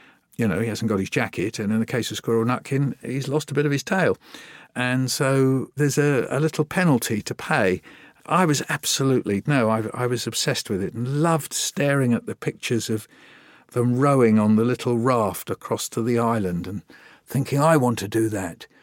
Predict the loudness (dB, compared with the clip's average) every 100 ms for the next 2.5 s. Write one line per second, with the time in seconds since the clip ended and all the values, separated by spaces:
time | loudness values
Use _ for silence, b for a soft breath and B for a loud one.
0 | b b -6 0 2 0 -2 -4 -6 -2
1 | -4 0 -2 -2 -4 -2 0 0 -2 -2
2 | -4 -6 -10 -10 -12